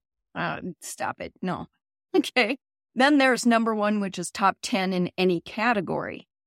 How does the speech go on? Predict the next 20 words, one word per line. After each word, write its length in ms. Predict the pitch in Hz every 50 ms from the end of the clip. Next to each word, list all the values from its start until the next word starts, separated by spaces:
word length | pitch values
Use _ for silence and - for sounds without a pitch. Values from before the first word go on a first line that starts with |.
| _ _ _ _ _ _ _ _ _ -
So 240 | - 190 185 185 180
one 260 | 175 180 190 190 196
of 60 | 170
the 80 | - -
strategies 720 | - - 240 247 277 294 269 - - 185 175 180 190 - -
is 180 | - 185 165
that 200 | 190 175 - -
you 120 | 185 190 185
wanna 280 | 185 180 175 175 170
niche 380 | 180 196 202 190 180 - - -
down 260 | - 180 170 160 165
your 140 | 135 151 160
category 800 | - - - 240 269 254 208 151 151 139 120 95 - - 175 - _ _ _ _ _ _ _ _ _ _ -
so 120 | - -
you 180 | 175 175 170 170
can 280 | - - 202 180 175
hit 220 | 170 160 170 - _ -
number 500 | 170 156 156 156 143 139 135 - - _ _ _ _ -
i-, 140 | 185 180 - -
inside 640 | 196 185 175 - - - 160 147 139 135 -